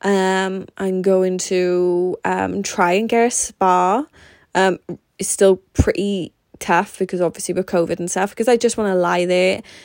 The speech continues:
and read a book. If not, I'm gonna go into a coffee shop and I'm gonna, you know,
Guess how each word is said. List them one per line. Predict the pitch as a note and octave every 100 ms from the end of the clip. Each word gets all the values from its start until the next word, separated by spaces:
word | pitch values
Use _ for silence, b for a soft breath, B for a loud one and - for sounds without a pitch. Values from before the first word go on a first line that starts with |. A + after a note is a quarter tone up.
| B
and | - F#3
read | F#3 F3+
a |
book. | F3 E3+ -
If | G#3+ G3+
not, | F#3+ -
I'm | F#3+
gonna | F#3 F3+
go | F3+ F3+
into | F#3 G#3+
a | G3+
coffee | G#3 F#3 G3
shop | - F#3+ D4+ - - b b b b b b -
and | F3 E3+ D#3+ -
I'm | F3+ F3+
gonna, | F3 E3+ F3 F3 F3+ -
you | F3+ F3+
know, | E3+ F3+